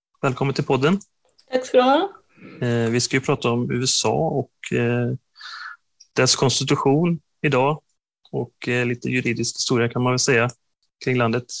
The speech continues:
Speaker 1: vilket självklart också blir ju politisk historia i längden. Men jag tänkte vi skulle börja lite kring hur konstitutionen kom till och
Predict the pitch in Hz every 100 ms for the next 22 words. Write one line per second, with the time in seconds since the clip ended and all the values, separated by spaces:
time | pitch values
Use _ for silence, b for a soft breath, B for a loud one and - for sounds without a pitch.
0 | - 147 _ _ _ - B B 127 120
1 | 131 107 110 107 - 120 117 117 123 -
2 | 127 104 127 127 - - - - 117 113
3 | 123 - _ _ - 127 120 110 117 127
4 | - _ _ _ _ _ _ _ - B
5 | B B B 127 127 127 139 117 - 127
6 | 123 127 - _ _ _ _ _ _ -
7 | 131 143 131 139 139 151 - 131 131 -
8 | _ _ _ _ _ - - - 123 120
9 | 123 120 - _ _ _ - 120 120 131
10 | 127 139 117 117 117 - 120 175 151 139
11 | 123